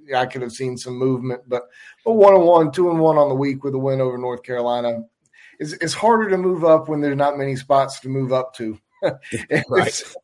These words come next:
Speaker 1: Carolina had been, been ranked a little bit lower than, than maybe you would have seen a jump after this week. But,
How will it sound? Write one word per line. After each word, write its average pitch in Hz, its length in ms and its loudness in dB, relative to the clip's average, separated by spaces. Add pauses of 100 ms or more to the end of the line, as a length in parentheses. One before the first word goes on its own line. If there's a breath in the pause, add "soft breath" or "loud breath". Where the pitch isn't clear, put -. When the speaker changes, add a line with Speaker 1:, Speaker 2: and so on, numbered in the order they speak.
(140)
Speaker 1:
Carolina 175 560 4
had 156 100 -8
been, 151 260 -2 (260 loud breath)
been 175 180 0
ranked 170 340 4
a 165 60 0
little 165 240 4
bit 160 140 4
lower 160 420 4
than, 143 320 -4
than 143 160 -6
maybe 147 260 0
you 147 160 2
would 139 120 0
have 131 80 -6
seen 147 260 -8
a 127 40 -8
jump 131 360 -6
after 127 320 -4
this 123 240 -8
week. 123 360 -8
But, 117 140 -2